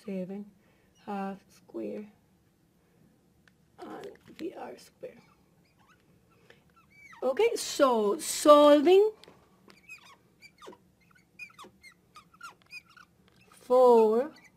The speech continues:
velocity of the ramp, I get that is equals to one point one meters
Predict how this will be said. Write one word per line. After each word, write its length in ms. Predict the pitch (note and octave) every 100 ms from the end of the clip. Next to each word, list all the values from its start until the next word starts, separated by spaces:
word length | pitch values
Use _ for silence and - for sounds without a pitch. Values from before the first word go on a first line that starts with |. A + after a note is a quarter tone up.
| _ _ - _ C6+ _ _ _ _ -
velocity 680 | E4 A3 A3+ A3 B3+ A#3+ D4
of 180 | D4+ C#4
the 160 | E4+ E4 B3+
ramp, 480 | F4 E4 C4+ C4 - _ _ _ _
I 180 | A#3 A3+
get 640 | G#3 A#3+ A3 A3 - _ -
that 200 | G#3+ -
is 300 | - F#3 A#3+
equals 320 | G#3 G#3+ G3
to 120 | -
one 400 | G3+ G#3 A3 B3
point 320 | B3+ D4 D4+
one 580 | C4 A#3+ G#3+ G3+ G#3 C#4 D4 _ _ _ _ _ _ -
meters 720 | A3+ A3 G#3 - A3 A3